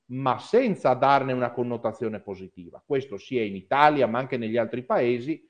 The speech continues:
e anche pensiamo negli Stati Uniti. Negli Stati Uniti la famosa sentenza, la Roe versus Wade del millenovecentosettantatré, non dice affatto che l'aborto è un diritto,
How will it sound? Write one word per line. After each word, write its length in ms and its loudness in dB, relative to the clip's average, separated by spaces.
e 120 0
anche 260 0
pensiamo 460 -4
negli 200 -4
Stati 280 -6
Uniti. 300 -4
Negli 180 -6
Stati 240 -8
Uniti 300 -6
la 140 -4
famosa 400 -4
sentenza, 720 -4
la 280 4
Roe 260 4
versus 400 0
Wade 420 2
del 160 -4
millenovecentosettantatré, 1600 -2
non 300 -2
dice 280 -2
affatto 480 2
che 100 -2
l'aborto 460 2
è 20 2
un 120 -4
diritto, 600 -8